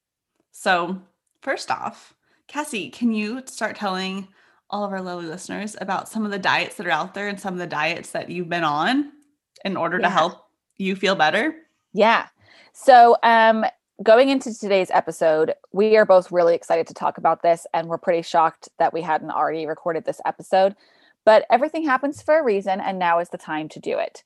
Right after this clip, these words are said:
Speaker 2: Um, so if you are just tuning in, I have Crohn's disease, which is an autoimmune disorder of the gut. So most of my disease is small intestine and large intestine.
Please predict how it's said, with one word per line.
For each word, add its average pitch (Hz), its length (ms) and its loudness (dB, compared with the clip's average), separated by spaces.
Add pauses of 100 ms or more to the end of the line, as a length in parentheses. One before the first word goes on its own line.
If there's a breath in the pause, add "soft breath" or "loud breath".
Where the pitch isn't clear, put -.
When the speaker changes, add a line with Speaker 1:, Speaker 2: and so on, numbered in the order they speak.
(460 soft breath)
Speaker 2:
Um, 190 500 0
so 202 720 4 (160)
if 240 340 2
you 220 160 0
are 196 120 6
just 202 380 2
tuning 233 340 -4
in, 170 480 -4 (260)
I 175 80 0
have 180 220 0
Crohn's 180 380 -4
disease, 165 760 -8
which 170 260 -6
is 160 200 -6
an 160 140 -8
autoimmune 170 640 -6
disorder 160 640 -4 (400 soft breath)
of 160 500 2
the 180 100 -4
gut. - 560 -2 (340)
So 180 340 0
most 185 400 -2
of 202 120 -6
my 180 200 -2
disease 160 640 -10
is 160 200 -6
small 185 360 -4
intestine 185 520 -4
and 160 180 -12
large 156 300 -2
intestine. 156 720 -10